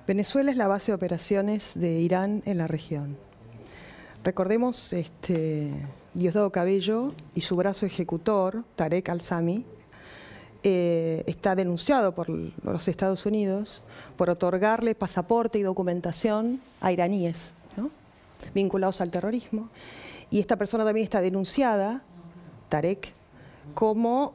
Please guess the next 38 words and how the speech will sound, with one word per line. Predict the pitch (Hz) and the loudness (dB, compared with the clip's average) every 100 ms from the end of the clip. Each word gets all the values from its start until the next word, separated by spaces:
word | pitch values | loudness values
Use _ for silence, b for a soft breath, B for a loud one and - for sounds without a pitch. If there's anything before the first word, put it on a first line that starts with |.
| - | -2
eh, | 202 190 180 175 175 170 - - - - | 2 2 2 2 0 0 -2 -6 -10 -8
un, | - 202 | -4 0
también | 196 196 226 233 | 0 2 2 2
miembro | 208 220 254 | 2 2 0
de | 220 - | 0 -2
Hezbollah, | 165 190 254 202 165 156 - | -2 2 2 0 -2 -8 -8
¿no? | 190 233 330 - - - B B B B B B B | -6 -6 -8 -14 -20 -20 B B B B B B B
Entonces, | 214 254 247 240 - - - - | 2 4 4 2 -2 -6 -12 -8
sabemos | - 196 269 294 262 247 | 0 4 6 4 2 0
de, | 185 185 170 | 2 2 0
de | - 170 165 | 0 0 2
la | |
estrategia | 170 - 180 170 220 - 220 202 165 160 156 156 | 0 0 0 2 -2 0 2 4 2 0 -6 -4
y | 202 | 0
el, | 190 | 2
a | 190 - | 2 2
ver, | 220 233 | 0 0
el | 247 | -2
tema | - 339 | -2 -2
es | 302 247 | 0 2
el | |
alineamiento. | 202 196 196 196 226 262 262 311 | 2 2 2 4 4 2 0 0
Esta, | 403 381 B B - | -2 -2 B B -2
lo | |
que | 311 | 0
estamos | 381 392 302 | 2 2 4
viendo | 311 | 2
con | 233 | 2
el | 220 | 0
tema | - 254 208 | 2 2 2
del | 180 | 0
avión | 175 202 247 262 262 B B B | 0 0 0 -2 -4 B B B
es | - | 0
una | 302 | 2
consecuencia | 202 196 208 240 277 285 | 2 0 2 4 4 2
del | 233 | 0
alineamiento | 185 185 196 233 233 | 2 2 4 2 0
que | 196 | -2